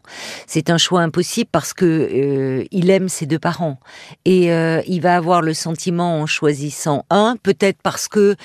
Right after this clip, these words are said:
il y en a un qui reste dans le domicile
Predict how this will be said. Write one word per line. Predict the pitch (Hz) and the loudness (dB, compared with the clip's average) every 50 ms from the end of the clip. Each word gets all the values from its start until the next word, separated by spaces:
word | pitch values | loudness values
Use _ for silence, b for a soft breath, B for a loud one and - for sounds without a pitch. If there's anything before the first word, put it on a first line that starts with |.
| B B B B B | B B B B B
il | 175 | -2
y | 180 | 0
en | 180 | 2
a | 190 185 | 2 2
un | 190 202 208 | 2 2 0
qui | 202 - - 185 175 | -2 -4 -4 -4 -2
reste | 143 196 196 196 160 | 0 0 0 0 0
dans | 151 185 180 | -2 -2 0
le | 180 185 190 | 0 0 2
domicile | 151 185 220 208 226 233 - - - - 262 254 208 170 156 147 | 2 2 2 2 2 0 -2 -4 -4 -2 0 2 2 2 2 0